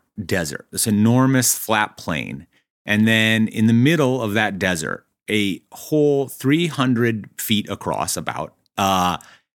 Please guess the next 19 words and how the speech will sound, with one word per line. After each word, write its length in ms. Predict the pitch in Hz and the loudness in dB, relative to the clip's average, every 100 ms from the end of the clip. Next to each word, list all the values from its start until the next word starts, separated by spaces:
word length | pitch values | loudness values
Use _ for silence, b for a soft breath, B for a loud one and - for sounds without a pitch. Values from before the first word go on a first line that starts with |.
| _ _ _ _ _ _ _ | _ _ _ _ _ _ _
and, 600 | 131 135 131 131 127 123 - _ _ | 0 2 2 2 0 -2 -6 _ _
you 240 | - 147 | -2 0
know, 200 | 139 131 - | 2 0 -2
at 160 | 131 | -4
night, 480 | 135 147 196 151 131 | 0 2 2 0 0
if 160 | 120 117 | -4 -2
you're 80 | 123 | 0
going 340 | 143 139 123 | 2 2 0
towards 400 | - 170 180 127 | -2 -2 0 2
it, 180 | 110 - | 0 -2
you 100 | 123 | -6
can 120 | 120 | -2
actually 300 | 143 127 131 113 | 0 0 -2 0
see 380 | - - 185 180 | 0 0 0 0
the 160 | 131 | -2
hole 380 | 117 147 95 98 | 0 0 2 -2
because 500 | 101 104 - 107 92 | -2 -6 -2 -2 -2
it 120 | 110 | -2
is 160 | 110 | -2